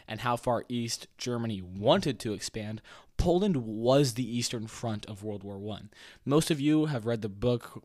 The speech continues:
All's Quiet on the Western Front, which talks a lot about the fighting between French and Germans. But the Eastern Front, when Poland didn't even exist,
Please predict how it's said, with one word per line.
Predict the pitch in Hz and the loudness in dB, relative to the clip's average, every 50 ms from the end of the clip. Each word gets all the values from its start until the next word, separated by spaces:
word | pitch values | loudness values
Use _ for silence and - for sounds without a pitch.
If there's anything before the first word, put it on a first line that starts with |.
| _ _ | _ _
All's | - 123 123 117 | 6 6 6 6
Quiet | - - 131 123 | 2 0 0 0
on | 117 | 0
the | 113 107 | -2 0
Western | 107 123 131 - 135 120 | 0 0 0 0 -2 -4
Front, | 113 - 131 127 123 117 - - - - - _ | -4 -4 -4 -4 -4 -6 -8 -14 -20 -20 -14 _
which | - 139 - | -8 -6 2
talks | - 170 160 - - | 4 4 4 4 0
a | 143 | -2
lot | 127 131 131 | -2 0 0
about | 123 113 - | 0 -2 -4
the | - 117 | -6 -8
fighting | - - 127 117 113 110 104 | -8 -4 -4 -4 -2 -4 -6
between | 101 107 - 123 110 | -8 -8 -6 -6 -8
French | 95 - 120 113 110 104 - | -4 -4 -4 -4 -4 -4 -6
and | 107 104 | -6 -6
Germans. | 101 104 107 107 110 113 113 117 - - - - - - - - - - - - - - - | -6 -4 -4 -4 -4 -4 -4 -4 -6 -6 -8 -10 -12 -12 -14 -16 -16 -16 -18 -20 -20 -6 0
But | - 135 127 120 110 - - - - _ _ | 2 2 2 2 -2 -4 -8 -18 -20 _ _
the | - - - 127 | -8 -4 0 0
Eastern | 143 147 - - 214 208 | 2 2 4 4 2 2
Front, | 196 - 220 233 240 240 - - - - - - - - - | 4 4 2 4 4 0 -2 -6 -10 -16 -18 -18 -18 -18 -10
when | - 123 139 135 120 | -4 -2 -2 -2 -2
Poland | - - 156 151 170 165 143 | 0 0 2 4 4 4 4
didn't | 131 151 151 156 151 | 2 2 2 2 0
even | 147 139 135 131 123 123 | 0 0 0 0 0 0
exist, | 117 107 117 123 135 175 175 - - | -2 0 0 0 0 0 0 -4 -6